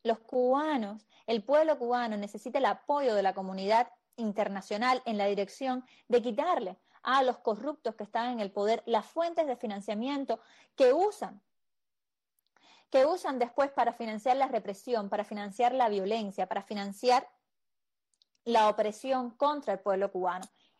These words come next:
especialmente esas vías de, eh, financiamiento que son ilegales, esas vías de financiamiento que son criminales, esas vías de financiamiento que tienen que ver, por ejemplo, con el tráfico de personas, con enviar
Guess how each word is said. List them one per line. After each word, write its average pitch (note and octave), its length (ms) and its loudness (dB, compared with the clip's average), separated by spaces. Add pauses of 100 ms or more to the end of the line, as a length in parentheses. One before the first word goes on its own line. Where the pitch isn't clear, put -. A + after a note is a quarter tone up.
(120)
especialmente B3+ 1040 -4 (440)
esas D#4 560 0 (320)
vías A3 680 0
de, A#3 680 2
eh, G#3 240 2
financiamiento G#3+ 720 -4
que G#3+ 100 -10
son A3+ 500 -2 (100)
ilegales, G3 760 0
esas A#3 300 -4
vías C#4 280 -2
de A3 60 -14
financiamiento G3+ 600 -8
que G#3+ 80 -6
son A#3+ 240 -6
criminales, G3+ 840 -4
esas C4 240 -4
vías C#4+ 200 2
de C#4 80 -2
financiamiento G#3+ 580 -4
que A3 100 0
tienen A3+ 220 -6
que A3 140 2
ver, A3 180 0
por G#3+ 140 0
ejemplo, A3 360 -4
con G3+ 140 -4
el F#3+ 140 -8
tráfico A#3 480 -2
de F#3 100 -2
personas, F#3+ 680 -2
con G3+ 180 -4
enviar G#3 440 2